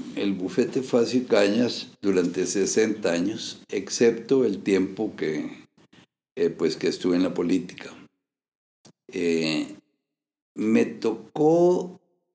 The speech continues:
hacer desde los oficios más sencillos, como le digo al principio, que era prácticamente un mandadero un poquito calificado, eh,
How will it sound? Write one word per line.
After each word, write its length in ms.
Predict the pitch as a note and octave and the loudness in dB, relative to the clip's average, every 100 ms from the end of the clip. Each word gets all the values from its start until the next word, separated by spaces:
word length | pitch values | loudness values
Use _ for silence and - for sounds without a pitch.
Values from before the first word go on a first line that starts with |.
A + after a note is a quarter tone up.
| - | -4
hacer 520 | A2+ A2+ - E3 F3+ F3+ | 0 2 4 6 6 4
desde 320 | F3+ D3 C3 | 4 6 6
los 280 | A2+ G#2 A2 | 6 4 2
oficios 800 | G2 B2+ D#3 - D#3+ D3+ C#3+ | 2 4 4 2 4 6 8
más 380 | C3 C3 C#3 B2+ | 8 6 6 2
sencillos, 840 | - A#2+ G#2 A#2+ A2+ A#2+ D3 C#3+ - | 2 2 4 4 4 4 2 -2 -10
como 240 | - G2+ | -6 -2
le 160 | G2 G2 | 0 2
digo 340 | G2 G#2 B2+ | 2 2 0
al 200 | A2 F2+ | 0 -4
principio, 680 | - F2+ - A2 G2+ B2 - | -4 -6 -4 -4 -4 -4 -2
que 100 | G2 | 0
era 380 | F#2 G2+ - - - - _ | 2 2 0 -10 -20 -20 _
prácticamente 640 | B2+ C3 D3 B2+ B2 - | -2 0 6 8 6 6
un 60 | B2 | 6
mandadero 500 | A#2+ G#2 F#2+ G2 G#2+ | 6 6 6 6 4
un 80 | G2+ | 0
poquito 460 | G2+ F#2 E2+ - | -4 -4 -4 -6
calificado, 760 | E2+ F2+ E2 E2 - F#2 F#2+ - - - - _ _ _ _ _ | -2 0 0 -4 0 2 2 -2 -12 -20 -20 _ _ _ _ _
eh, 480 | - F2+ F2 - | -6 -2 -2 -2